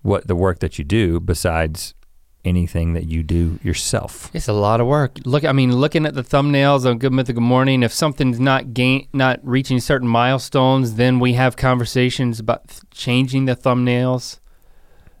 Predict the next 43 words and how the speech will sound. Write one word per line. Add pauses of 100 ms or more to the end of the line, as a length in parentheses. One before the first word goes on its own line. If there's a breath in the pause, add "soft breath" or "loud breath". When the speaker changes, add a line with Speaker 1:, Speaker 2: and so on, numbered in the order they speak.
(100)
Speaker 2:
You
know,
it's
Speaker 1:
That's
part
of
our
system.
Part
of
our
system
is
looking
at
things
and, (380 loud breath)
you
know,
titles,
we
didn't
even
talk
about
titles, (420 soft breath)
but (160)
Speaker 2:
Mm-hmm.
Speaker 1:
if, (520)
if
it
could
just
be
a
world
where
it
was
Good
Mythical
Morning (140)
episode